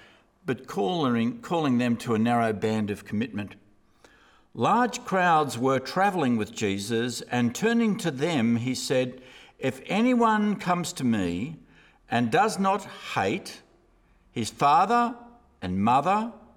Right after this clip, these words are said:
wife and children, brothers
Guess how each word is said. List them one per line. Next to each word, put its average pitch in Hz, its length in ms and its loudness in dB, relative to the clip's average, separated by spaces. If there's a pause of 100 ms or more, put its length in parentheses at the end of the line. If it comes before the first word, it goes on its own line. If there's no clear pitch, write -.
(180)
wife 233 880 0 (680)
and 147 200 -2
children, 127 680 -2 (640)
brothers 135 800 -2